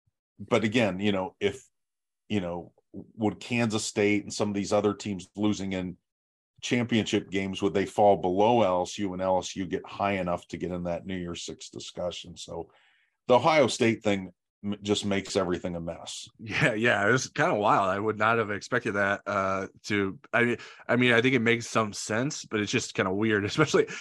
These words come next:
Speaker 2: I mean, it, it was, like, the same time where, like, the Rose Bowl is under this deadline to make up, like, its, its mind of
Speaker 1: Yeah.
Speaker 2: whether or not it wants to be the barrier that prevents this twenty twenty-four and twenty twenty-five college football playoff.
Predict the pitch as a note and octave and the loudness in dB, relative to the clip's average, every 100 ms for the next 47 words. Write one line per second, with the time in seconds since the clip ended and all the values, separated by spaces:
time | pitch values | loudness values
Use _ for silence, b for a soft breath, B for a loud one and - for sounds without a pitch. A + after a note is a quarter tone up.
0 | B B C#3+ C#3+ C3+ C#3+ C#3+ C#3+ C#3+ C3 | B B 4 4 4 2 4 2 2 2
1 | C3+ A#2 - _ _ _ A#2+ - D3 C#3+ | 0 -2 -8 _ _ _ -6 2 2 2
2 | C#3+ C3 C#3 C3 A#2+ A2+ A2 - _ _ | 0 0 0 2 0 0 -2 -6 _ _
3 | _ A#2 A#2+ B2+ C#3 B2 B2 A#2 A2+ G#2+ | _ -2 2 4 4 0 0 2 0 -2
4 | A#2+ B2 A2+ G#2+ - A#2+ B2 A#2 A#2 G#2+ | -2 -2 -2 -4 0 0 2 2 2 2
5 | A2+ A2+ A#2 - A2 G2+ G#2 - - A#2+ | 0 0 -2 -2 -4 -4 -6 -8 -6 -6
6 | G#2 A2 A2+ A2 G2 A2+ A2+ A2+ A2 G#2+ | -2 2 2 2 2 4 4 2 0 0
7 | A2 A2 A2 G2+ F#2+ - _ _ _ _ | 0 -2 -4 -4 -4 -8 _ _ _ _
8 | _ _ _ - B2 A#2+ A2 A#2 A#2+ A#2+ | _ _ _ 2 4 4 2 4 4 6
9 | A#2 G#2+ A2 A2 A2+ A2+ G#2+ - A#2 A2+ | 4 2 -2 -4 -4 -4 -4 -2 -4 -2
10 | - A2+ A2 A#2+ A#2 G2+ B2 A#2+ - A2+ | -2 -4 0 2 2 0 -4 -4 -2 -2
11 | A2 A2+ A2+ G#2+ A#2+ G#2+ A2 A#2 G#2 G#2+ | -2 0 0 0 0 0 2 0 0 -2